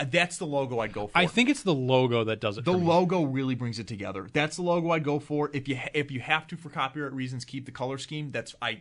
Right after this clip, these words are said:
Speaker 1: have no problem with the
Speaker 2: Yeah.
Speaker 1: color scheme, but I'm
Speaker 2: I
Speaker 1: looking
Speaker 2: think
Speaker 1: at that, and I'm like, "You give me a white version of that for the road, we're off to the races." That looks good.
Speaker 2: I think what does it for me with the orange and black is the, the, the logo.
Speaker 1: Mm-hmm.
Speaker 2: The logo they have right now, the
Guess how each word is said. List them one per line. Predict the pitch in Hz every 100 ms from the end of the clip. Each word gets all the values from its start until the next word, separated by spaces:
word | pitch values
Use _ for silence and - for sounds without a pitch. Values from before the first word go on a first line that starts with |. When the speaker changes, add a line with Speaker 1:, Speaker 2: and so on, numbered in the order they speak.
| -
Speaker 1:
have | 123 117
no | 120
problem | 135 123 117
with | 220
the |
Speaker 2:
Yeah. | 208
Speaker 1:
color | 139
scheme, | - 185 190 180 - _ -
but | 143
I'm | 139
Speaker 2:
I | 156 175
Speaker 1:
looking | 165
Speaker 2:
think | 180
Speaker 1:
at |
that, | 139 117
and | 123
I'm |
like, | 123 120
"You | 131
give | 185
me |
a | 131
white | 101 104 110
version | 143 165 165
of | 156
that | 160 147
for |
the | 117
road, | 101 101 135 175 170 _ _ - - _ _ _ -
we're | 120 127
off | 123
to | 120
the | 107
races." | 98 95 95
That | 107
looks | 101 -
good. | - 82 -
Speaker 2:
I | 165
think | 165 226 202
what | 190 -
does | 135 135 147
it |
for | 143
me | 135
with | 123
the | 120
orange | 123 127 131
and | 117
black | 107 113 110 -
is | 131 131 120
the, | 120 117 113 113 - _ _ _ _ _ _ _ -
the, | 123 120 117
the | 120 117
logo. | 143 139 - - _ 131
Speaker 1:
Mm-hmm. | 127 139 175 -
Speaker 2:
The | 165
logo | 156 175 214
they | 214
have | 170 156 131
right | 143
now, | 151 139 107 110
the | -